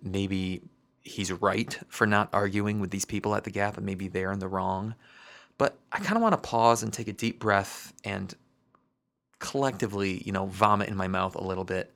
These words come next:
because who says stuff like that? Or more importantly, who thinks like that?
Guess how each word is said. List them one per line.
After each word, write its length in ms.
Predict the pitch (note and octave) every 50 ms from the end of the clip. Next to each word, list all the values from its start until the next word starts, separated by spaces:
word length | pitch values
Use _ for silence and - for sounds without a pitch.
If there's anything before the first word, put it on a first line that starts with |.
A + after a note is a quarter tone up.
| _ - - - - _
because 340 | - - - - A2+ - - - - -
who 260 | - - A#3 B3+ B3+
says 600 | A#3+ - - - - A2+ A2+ G#2+ G2 F#2+ - - - _ _ _ - -
stuff 440 | - - - A2 G2+ - - - - -
like 220 | - G2+ G2 - -
that? 280 | G#2 F#2 - - - - _ -
Or 100 | - B2
more 140 | A#2+ C3+ C3+
importantly, 460 | B2+ A2+ - - B2+ - - A#2 A2
who 240 | - - - - D#3
thinks 480 | - - - A#2 B2 B2+ A#2+ - - - -
like 240 | G#2+ F#2+ F#2+ F#2 -
that? 320 | - E2+ - - - -